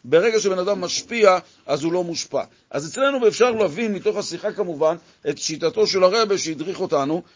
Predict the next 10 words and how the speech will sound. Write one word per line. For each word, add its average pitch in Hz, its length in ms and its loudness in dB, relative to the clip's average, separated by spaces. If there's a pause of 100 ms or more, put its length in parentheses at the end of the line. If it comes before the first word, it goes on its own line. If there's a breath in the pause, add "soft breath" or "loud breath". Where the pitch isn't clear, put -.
(100)
שבעצם 226 540 0
היציאה 196 500 4
לעולם, 156 760 2 (1400 loud breath)
הפעולה 180 720 4
בתוך 196 440 -2
ארץ 202 400 0
עוני, 165 320 -4
שזה 156 240 -10
בעצם 160 360 -6
גלות, 147 520 -4